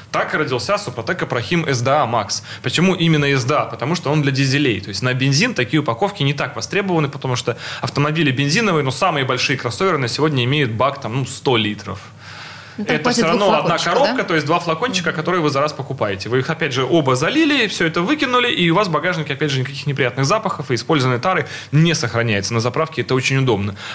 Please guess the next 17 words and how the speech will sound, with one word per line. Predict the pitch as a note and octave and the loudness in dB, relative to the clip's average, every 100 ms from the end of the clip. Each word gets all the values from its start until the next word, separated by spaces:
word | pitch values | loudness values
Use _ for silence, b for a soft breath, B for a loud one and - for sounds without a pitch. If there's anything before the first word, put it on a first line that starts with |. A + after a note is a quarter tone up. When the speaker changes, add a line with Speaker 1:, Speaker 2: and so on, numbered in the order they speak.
| B | B
Speaker 1:
А | C3 | 0
вот | C#3 | 0
именно | E3+ E3+ D3+ C#3 | 2 2 2 0
для | A2 B2 | 0 0
дизелей, | A2+ A#2 B2 A#2+ A#2 A3 F3 | 2 2 2 2 2 2 2
где | A#2 | 0
существуют | B2 B2+ - C3 | -2 -2 0 0
большие | A#2+ A#2+ - G3 E3+ | 0 0 0 2 2
баки, | C3 A#2 G#2+ | 2 -2 -6
где | |
существуют | G2+ - C3 A2 | -8 -6 -4 -2
трактора, | - - B2+ A2+ C3+ C3 | -2 -2 0 0 2 0
существуют | - - - - B2 - | -4 -10 -10 -4 -4 -2
фуры, | - E3+ A#2+ | 0 2 4
любой | G#2 A2+ B2 | 2 2 0
коммерческий | B2+ B2+ A#2+ - | 0 -2 -2 -4
транспорт, | A#2 E3 E3 - | -2 0 0 -4